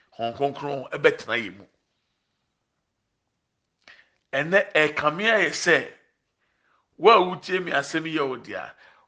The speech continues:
w'adwene yɛ ayɛ wo sɛ, saa nkurɔfoɔ no bɛtena social media so, YouTube, Facebook, ɛkasakasa no. Ɔmo yɛ so powerful, but wonim biribi?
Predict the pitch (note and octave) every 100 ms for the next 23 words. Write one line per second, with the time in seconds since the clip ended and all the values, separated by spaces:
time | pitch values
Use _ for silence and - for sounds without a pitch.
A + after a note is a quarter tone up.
0 | - F#3+ G#3+ F3+ F3+ E3 D#3+ D#3+ E3+ -
1 | - A#2+ - - - _ - E3 A#3+ F3+
2 | D#3+ D#3+ F#3 F#3 E3+ E3 D#3+ D3 D3 C#3+
3 | - - _ - - E3 D3 D#3+ D#3 D3
4 | C3+ B2+ G#2 - B2 C#3 D3+ - - -
5 | _ _ _ _ _ - E3+ F3 D3+ D3
6 | D3 - _ - D3+ D#3+ E3 E3 D#3 -
7 | - F2 D2+ - _ _ _ _ _ _
8 | _ _ _ _ _ _ _ - C#3+ F3+
9 | G3 D#3+ - D#3+ D#3 C#3 A2+ A2 - -
10 | - - D3 G#3+ G#3+ D#3+ C#3 G2+ -